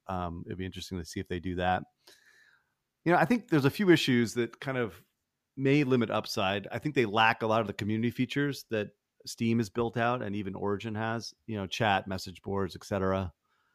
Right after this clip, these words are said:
Um, and again, the audience needs to be trained to look at the store. You know, the players go to the Epic launcher to play Fortnite, not to discover new games. And so, you know, that's a marketing issue,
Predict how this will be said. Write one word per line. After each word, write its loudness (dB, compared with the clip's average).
Um, 0
and 0
again, 8
the 8
audience 6
needs 2
to -4
be 0
trained 0
to 0
look -2
at -14
the -4
store. 2
You -2
know, -4
the -6
players 0
go 2
to -6
the 2
Epic -2
launcher 4
to -6
play -2
Fortnite, -2
not -6
to -10
discover -4
new -4
games. -2
And -6
so, 0
you 4
know, 8
that's 6
a 4
marketing 4
issue, -4